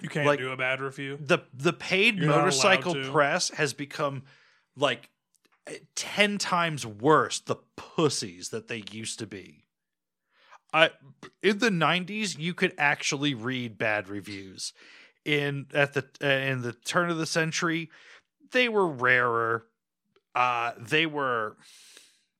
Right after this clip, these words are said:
Speaker 2: virtually unheard of in, like, the, the last, you know, ten years,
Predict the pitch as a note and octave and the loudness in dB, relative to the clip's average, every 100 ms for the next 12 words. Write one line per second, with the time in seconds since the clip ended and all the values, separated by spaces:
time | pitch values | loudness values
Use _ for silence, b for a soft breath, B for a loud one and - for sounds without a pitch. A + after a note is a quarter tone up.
0 | _ _ _ _ _ _ - B B B | _ _ _ _ _ _ -16 B B B
1 | G#2+ G2 F3 F#3+ - F#3+ F#3 F3+ - D3 | -16 -2 0 2 0 -2 -2 -2 -2 -2
2 | C3+ - D3 A#2+ G#2+ F#2+ F#2 F2+ - - | -2 2 4 4 -2 -8 -12 -16 -20 -20
3 | _ B2+ A#2+ A#2 A2 A2+ - A#2 G#2+ G2+ | _ -8 -8 -8 -6 -6 -6 -6 -6 -6
4 | G2 A#2 A#2 A2+ A2 - - - B2 G2+ | -6 -4 -2 -2 -2 -6 -10 -12 -10 -10
5 | F#2+ - A#2+ G#2+ G#2 G2 | -12 -10 -10 -10 -14 -14